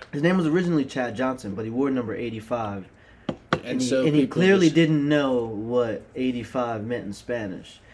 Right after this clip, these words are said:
Speaker 1: So he just said Ocho Cinco, eight five.
Speaker 2: Hmm.
Speaker 1: Yeah.
Speaker 2: Damn.
Speaker 1: Legally changed his last name.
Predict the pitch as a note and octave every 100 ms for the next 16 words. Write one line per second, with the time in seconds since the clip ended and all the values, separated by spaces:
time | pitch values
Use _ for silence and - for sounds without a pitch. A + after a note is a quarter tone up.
0 | - - - A#2+ A2 G#2+ G2+ - A#2+ -
1 | - A#2+ A2+ A#2 - C3+ B2 F#2+ - A2+
2 | G#2 B2+ A2+ C#2 B1+ - - _ - _
3 | - - - _ _ - - A#2 G#2+ -
4 | - _ _ - _ - A2 - - -
5 | - _ _ - - - - - - -
6 | - - _ _ _ - - - _ _
7 | _ _ _ - - _ - - - -
8 | - - A2+ A#2+ - - - _ - C3
9 | E3 C#3 C3 C#3 C3+ A2 C3 C3 C3+ C3+
10 | G#2